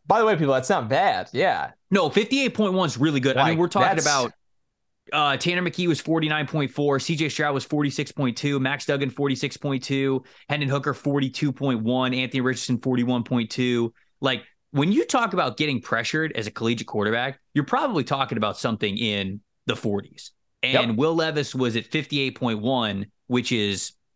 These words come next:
Speaker 2: pretty impressive and, and was, like I said, only behind Bryce Young.
Speaker 1: So he, we talked about, you talked about the drops. He had fifteen passes dropped in two thousand twenty-two. I made the joke about Aiden O'Connell 'cause he had twenty-two <laughs> passes dropped this year, which is just hilarious.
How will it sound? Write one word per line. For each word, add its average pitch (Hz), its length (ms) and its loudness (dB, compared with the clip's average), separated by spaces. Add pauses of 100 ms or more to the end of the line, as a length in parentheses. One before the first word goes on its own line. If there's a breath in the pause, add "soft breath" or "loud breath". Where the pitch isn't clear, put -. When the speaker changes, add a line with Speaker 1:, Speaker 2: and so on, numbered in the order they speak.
(180)
Speaker 2:
pretty 233 240 4
impressive 123 640 -2
and, 104 220 0
and 107 260 -4
was, 107 300 -4
like 113 160 -4
I - 20 -2
said, 123 220 -4
only 107 200 -4
behind 101 300 -4
Bryce 101 220 -6
Young. 107 200 -8 (1200)
Speaker 1:
So 240 220 2
he, 208 200 -2
we 226 100 2
talked 254 220 2
about, 202 160 2
you 190 80 2
talked 240 180 2
about 214 100 2
the 143 60 0
drops. 135 600 0 (260)
He 143 340 0
had 143 220 2
fifteen 190 540 0
passes 131 540 0
dropped 110 480 0
in 117 80 -2
two 135 140 -2
thousand 123 320 2
twenty-two. 123 460 0
I 143 40 2
made 160 160 2
the 135 60 2
joke 139 260 2
about 135 180 4
Aiden 120 220 0
O'Connell 113 400 0
'cause 120 120 -6
he 127 80 2
had 120 120 -4
twenty-two 120 560 -2
<laughs> - 80 -2
passes 156 400 0
dropped 147 300 2
this 151 180 -4
year, 151 160 2
which 123 160 -2
is 98 100 -10
just 101 200 -6
hilarious. 101 500 0